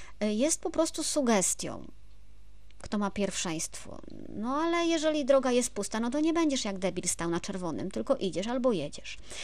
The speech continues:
No i tak mniej więcej podchodzą do wszystkiego. I tutaj też z takim spotka-, takim, takim powitaniem spotkają się uchodźcy,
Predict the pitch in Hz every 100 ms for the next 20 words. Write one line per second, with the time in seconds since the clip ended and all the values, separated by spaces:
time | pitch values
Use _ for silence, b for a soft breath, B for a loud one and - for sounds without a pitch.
0 | B B B B - - - - 254 277
1 | 311 311 294 277 277 269 269 233 - 226
2 | 226 220 - 269 - - - - 53 -
3 | 220 262 262 262 233 233 226 - - -
4 | - 240 254 - - 226 - 226 - 214
5 | - 214 - 240 - 233 220 214 226 233
6 | 226 208 214 - 214 208 202 - 190 -
7 | 202 208 214 214 220 208 - 262